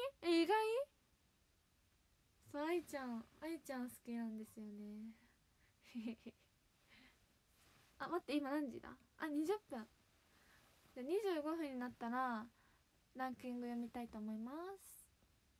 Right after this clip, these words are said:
愛ちゃんとエヴァの、え、ね、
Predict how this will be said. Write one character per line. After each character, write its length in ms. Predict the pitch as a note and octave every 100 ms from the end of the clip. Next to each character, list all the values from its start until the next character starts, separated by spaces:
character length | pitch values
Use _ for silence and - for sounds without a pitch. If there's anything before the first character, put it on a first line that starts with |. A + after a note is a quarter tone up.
| _ _ _ _ _ _ _ _ _ _ _ _ _ _ - _ - - _ _ _ _ _ _ _ _ _ _ _ _ _
愛 220 | E4 F4+ E4
ち 120 | D4
ゃ 60 |
ん 100 | C4+
と 100 | C4
エ 140 | C4 C4
ヴ 40 |
ァ 100 | B3+
の、 120 | A#3+ -
え、 120 | D4+ - - - -
ね、 160 | G4+